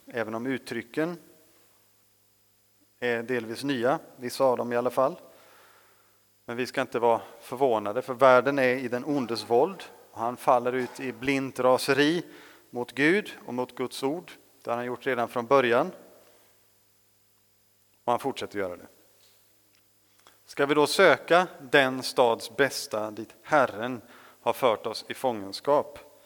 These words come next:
Ska vi söka denna kyrkas bästa som är i fångenskap? Det ska vi göra.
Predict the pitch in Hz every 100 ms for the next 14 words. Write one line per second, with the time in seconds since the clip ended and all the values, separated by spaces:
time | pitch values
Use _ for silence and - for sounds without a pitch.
0 | _ _ _ _ _ - 123 127 - 135
1 | - 131 143 127 113 - 170 120 - 143
2 | 160 - - 170 151 - - 107 104 _
3 | _ _ _ _ _ _ _ 120 113 110
4 | 135 117 98 - 110 104 - - _ _
5 | _ _ _ _ _ _ _ _ _ _
6 | _ _ _ _ _ _ _ _ _ _
7 | _ _ _ _ _ _ _ _ _ -
8 | 107 - 110 101 110 101 -